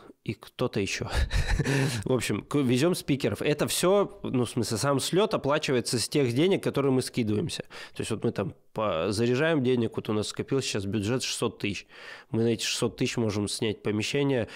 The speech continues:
пригласить спикеров, привезти туда мастеров, покайфовать. Ну, в смысле, провести обучение, обмен опытом, какой-то движ там навести.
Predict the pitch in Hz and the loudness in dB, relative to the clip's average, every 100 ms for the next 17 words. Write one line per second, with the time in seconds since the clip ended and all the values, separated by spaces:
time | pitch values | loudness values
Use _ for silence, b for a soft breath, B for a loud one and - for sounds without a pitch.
0 | B - 113 110 - 107 - 139 135 113 | B -4 -2 0 0 -4 -4 -4 -2 -2
1 | - 113 104 - 104 - 104 98 101 - | 0 -2 0 -2 -6 -4 -2 0 -2 -2
2 | 110 123 - B B B B B - 104 | 0 0 -4 B B B B B -8 -4
3 | 107 92 101 92 - - 127 123 120 104 | -4 -2 -2 -2 -4 -2 0 0 -2 -2
4 | 107 95 - - 113 123 - 127 117 117 | -4 -6 -8 -4 0 0 2 2 2 2
5 | - 170 170 139 - - - - 104 117 | 2 2 4 0 -2 -18 -8 -4 0 2
6 | 123 120 156 143 135 131 127 127 113 107 | 2 4 2 0 0 2 2 2 0 -2
7 | 113 107 - 117 143 - - 117 113 113 | -2 -2 -2 0 0 0 -2 0 2 2
8 | 107 - 117 | 0 -2 -2